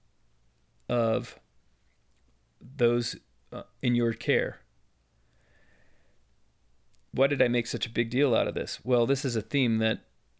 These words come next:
that is repeated not only in the lesson today several times, but in the Old Testament as a whole.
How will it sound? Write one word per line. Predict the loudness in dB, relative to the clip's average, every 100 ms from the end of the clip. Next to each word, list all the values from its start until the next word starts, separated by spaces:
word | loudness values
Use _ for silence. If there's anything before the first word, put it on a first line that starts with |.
| _ -12
that | 0 2 2
is | 0 -2
repeated | -4 -4 -2 2 0 -2 -12 -20 -20 -20 _
not | -2 0
only | 2 2
in | 2
the | 2
lesson | 2 2 0 -4
today | 0 0
several | 0 -4 -6
times, | -6 -4 -4 -6
but | -2 -2 -2 _ _ -6
in | -2 0 0 -2 -6 _ -12
the | -2 0 2 0 0
Old | -2 -2
Testament | -2 -2 -2 -2 -2
as | -2 -2
a | -2
whole. | -2 0 0 -4